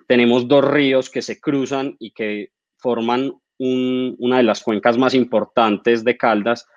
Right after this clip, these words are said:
que es el río Claro, y se forma precisamente en donde acaba la meseta. Entonces fue, digamos que un proceso simultáneo, eh, que llevó mucho tiempo.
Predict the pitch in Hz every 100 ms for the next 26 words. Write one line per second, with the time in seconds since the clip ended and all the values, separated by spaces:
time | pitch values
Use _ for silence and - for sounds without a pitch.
0 | _ - 107 117 110 123 123 123 127 110
1 | 113 120 _ _ 113 120 110 110 107 117
2 | 120 110 110 117 123 135 127 120 101 101
3 | 95 - 98 98 110 101 95 110 - _
4 | _ _ _ _ _ 107 101 107 120 -
5 | 147 139 139 139 135 - 143 131 139 127
6 | 127 135 - 123 117 104 151 151 143 127
7 | 113 _ _ _ _ - 98 98 95 92
8 | _ _ - 104 110 101 104 143 135 139
9 | 123 160 160 127 -